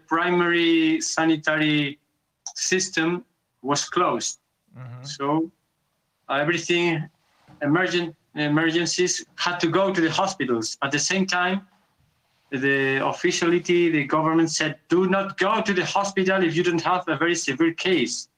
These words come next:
Speaker 1: So, uh, it was, like, a very narrow way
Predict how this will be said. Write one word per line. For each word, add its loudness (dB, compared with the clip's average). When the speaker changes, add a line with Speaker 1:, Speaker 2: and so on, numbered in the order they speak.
Speaker 1:
So, 0
uh, 0
it -2
was, 2
like, 0
a -2
very 2
narrow 2
way 0